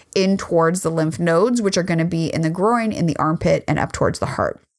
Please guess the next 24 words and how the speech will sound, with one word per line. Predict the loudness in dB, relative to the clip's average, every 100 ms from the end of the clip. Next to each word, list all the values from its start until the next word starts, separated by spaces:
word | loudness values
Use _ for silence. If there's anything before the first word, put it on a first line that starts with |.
| _ -6
So | -2
you're | 0
gonna | 0
wrap | 2 2 0 -2
from | -2 -2
feet | -2 -4 -2 -2
or | 2
hands | 2 2 2 0 -2
inwards. | -2 0 0 2 0 -2 -8 _ -20 -20 -20 -20 -4
And | -2
you | 0
wanna | 0 0
make | -2
sure | 0 2
that | 2 0 0
the | 0
layers | 2 2 4 4
of | 2 0
the | 0
band | 0 0 0
as | 0
you | 0
wrap | 0 0 -2
overlap. | 0 2 2 0 0 -6